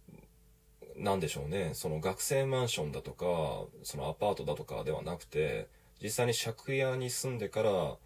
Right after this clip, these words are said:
数年経ち、で、そもそも京都に住んでから自体、十年以上経つ自分の実感からしても、あの、京都っていう都市は排斥的であるどころか、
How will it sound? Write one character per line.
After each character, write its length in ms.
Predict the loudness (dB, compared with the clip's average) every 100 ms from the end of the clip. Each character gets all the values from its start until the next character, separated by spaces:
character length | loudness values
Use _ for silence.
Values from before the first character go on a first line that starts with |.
| -20 -20 -20 _
数 280 | -2 0 2
年 200 | 2 0
経 140 | -4
ち、 320 | -4 -4 -6 -2
で、 100 | 0
そ 120 | 2
も 60 | 0
そ 80 | 0
も 100 | 2
京 220 | 4 4
都 140 | 2
に 360 | 0 -2 -4 -4
住 220 | -2 0
ん 120 | 0
で 460 | 2 2 2 -2 -6 _ -18 -10
か 120 | -2
ら 140 | -2 -2
自 200 | -4 0
体、 320 | 0 0 -6 -18 -20 -14
十 240 | -6 -2 2
年 280 | 2 4 2
以 60 |
上 340 | 2 0 -2 -4 -14 -20 _
経 120 | -6 -4
つ 120 | -4 -6
自 160 | -4 -4
分 220 | -2 0
の 260 | 0 0 -4 -12 -12 -8
実 240 | -6 -4 2
感 120 | 2
か 100 | 4
ら 80 | 2
し 80 | 2
て 80 |
も、 320 | 2 4 2 -2 -16 -20 -20 -6
あ 100 | -4
の、 100 | -2
京 220 | -2 2
都 100 | 2
っ 40 |
て 140 | 2 -4
い 40 |
う 40 |
都 120 | -2 -2
市 140 | 0
は 280 | -2 -2 -4
排 240 | -6 -2 0
斥 280 | 0 -6 -4
的 180 | -4
で 100 | 2
あ 40 | 2
る 80 | 2
ど 80 |
こ 100 | 0
ろ 100 | -4
か、 120 | -2